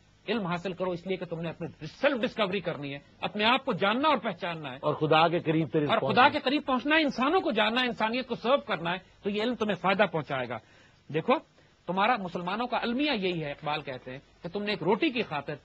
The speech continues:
Speaker 1: अपनी हकीकत, अपनी मीरास गुम कर दी। तुमने एक इल्म की, अपने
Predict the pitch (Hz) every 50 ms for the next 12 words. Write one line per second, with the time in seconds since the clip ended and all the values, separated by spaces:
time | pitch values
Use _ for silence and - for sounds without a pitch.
0 | _ - - - 196 185 151 151 - 190 185 - 190 180 202 - - 160 147 135
1 | 139 147 156 160 - - 135 123 139 131 123 - 117 107 - - 101 - _ _
2 | _ _ _ _ _ _ _ _ _ _ - 180 180 196 208 202 - 196 202 202
3 | - 254 320 311 233 214 - 180 185 - 220 -